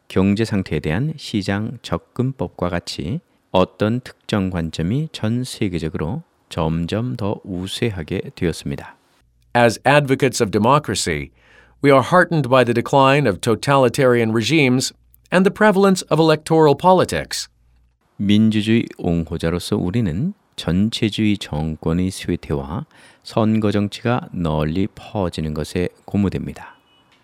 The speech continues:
Speaker 2: As Winston Churchill correctly observed, democracy may be an imperfect form of government, but all the others are worse.
Speaker 1: 윈스턴 처칠이 정확히 진술한 대로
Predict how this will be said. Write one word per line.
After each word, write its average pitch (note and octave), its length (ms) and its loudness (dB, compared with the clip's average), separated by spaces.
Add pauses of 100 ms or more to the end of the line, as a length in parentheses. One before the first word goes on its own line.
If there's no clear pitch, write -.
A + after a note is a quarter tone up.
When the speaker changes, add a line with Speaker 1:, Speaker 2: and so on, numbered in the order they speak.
(920)
Speaker 2:
As C3 280 4
Winston B2 420 2
Churchill B2 480 2
correctly A2+ 420 0
observed, E2+ 600 -2 (760)
democracy G2+ 600 2
may A2 300 4
be A#2+ 140 4
an A2+ 60 4
imperfect D3+ 540 0
form D3 260 2
of B2+ 120 2
government, D#3 500 4 (640)
but F#3 100 4
all F3+ 160 8
the D3 140 6
others G#2+ 260 4
are G2 80 2
worse. F#2+ 520 0 (640)
Speaker 1:
윈스턴 B2+ 420 2
처칠이 G#2+ 540 -2
정확히 D#2 720 -4
진술한 F#2+ 460 -2
대로 A2+ 340 -4